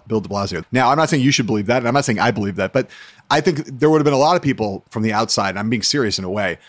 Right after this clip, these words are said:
who I know you know this 'cause your family was like this. You know, at one point you write something like, "The last thing you ever wanna have to tell your father or your brother is the words, 'I'm in love with Eliot Spitzer.'" You know, and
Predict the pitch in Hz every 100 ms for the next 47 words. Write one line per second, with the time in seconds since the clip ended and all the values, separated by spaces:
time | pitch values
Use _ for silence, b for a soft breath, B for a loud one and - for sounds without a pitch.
0 | b _ 175 143 160 175 120 143 120 -
1 | 104 98 123 170 113 90 87 - 90 -
2 | 127 120 123 196 220 202 143 127 123 -
3 | 104 107 98 101 98 b - 110 120 123
4 | - 107 104 101 104 104 104 - 104 101
5 | 104 101 101 98 95 101 95 95 101 98
6 | 98 95 95 98 87 95 92 - 156 80
7 | - b b 135 123 113 - 135 135